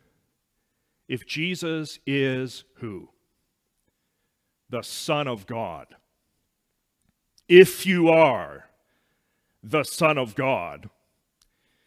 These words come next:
command these stones to become loaves of bread. If you are the Son of God, throw yourself down." What does Jesus do?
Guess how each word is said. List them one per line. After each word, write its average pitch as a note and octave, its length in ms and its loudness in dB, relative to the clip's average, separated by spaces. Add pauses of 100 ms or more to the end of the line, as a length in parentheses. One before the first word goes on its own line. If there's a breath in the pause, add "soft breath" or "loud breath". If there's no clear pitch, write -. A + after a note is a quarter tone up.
(600)
command E3+ 540 2
these F3 220 2
stones C#3+ 680 0
to D3+ 100 -4
become C#3 380 -4
loaves B2+ 400 -4
of F#2+ 200 -10
bread. G2 340 -8 (1800)
If F#3+ 320 10
you F3+ 280 0
are A2 680 0 (680)
the A2 340 -2
Son D#3+ 400 0
of A#2+ 180 -4
God, G#2+ 560 -6 (880)
throw F3 760 2
yourself C3 840 -4 (160)
down." F#2 480 -14 (720)
What C#3 100 -8
does E3 140 -10
Jesus D3+ 480 -12
do? F2 340 -18